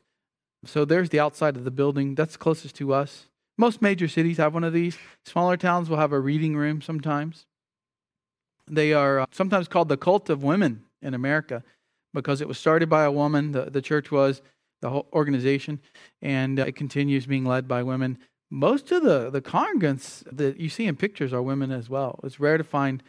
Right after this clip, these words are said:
a man leading anywhere in these organizations. In the back there are some quotes on the wall from their prophet, Mary, Mary Baker Eddy,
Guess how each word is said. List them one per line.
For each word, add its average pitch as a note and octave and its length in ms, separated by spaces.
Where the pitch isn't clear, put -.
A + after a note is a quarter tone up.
a C3+ 220
man D3+ 540
leading C#3+ 520
anywhere D3 500
in C#3 240
these B2+ 480
organizations. B2+ 840
In D3+ 120
the D3 80
back D#3 420
there D3 220
are C3+ 40
some C3 200
quotes D#3+ 400
on D3 80
the C3+ 100
wall C#3 480
from C#3 160
their C3 140
prophet, C#3+ 520
Mary, C3+ 540
Mary C#3+ 260
Baker C3+ 460
Eddy, C3+ 320